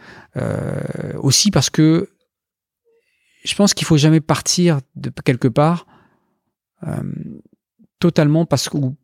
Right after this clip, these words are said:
pas parce qu'on n'est pas heureux. Il faut partir parce que quelque chose d'autre vous attire davantage.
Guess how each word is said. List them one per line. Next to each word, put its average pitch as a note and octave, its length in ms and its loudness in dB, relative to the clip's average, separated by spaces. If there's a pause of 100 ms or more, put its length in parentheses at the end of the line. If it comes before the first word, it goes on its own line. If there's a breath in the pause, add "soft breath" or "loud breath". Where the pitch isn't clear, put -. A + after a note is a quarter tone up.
(140)
pas F3+ 120 2
parce - 220 -2
qu'on D3+ 160 0
n'est C#3+ 420 4
pas D3 160 2
heureux. B2+ 260 2 (640 soft breath)
Il B2 80 -4
faut C#3+ 120 2
partir C#3 280 0
parce D#3+ 100 -6
que D3 100 0
quelque C#3 240 0
chose C3+ 200 0
d'autre - 400 -2
vous C#3+ 240 0
attire C#3 260 0
davantage. A#2 420 0